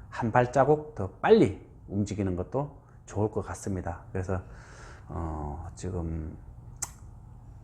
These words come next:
올 하반기, 어, 기준금리 움직이기 전에,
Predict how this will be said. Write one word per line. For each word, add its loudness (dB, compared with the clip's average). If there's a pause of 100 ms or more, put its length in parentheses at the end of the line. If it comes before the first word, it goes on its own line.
(200)
올 2
하반기, 4 (460)
어, -10
기준금리 2
움직이기 0
전에, 0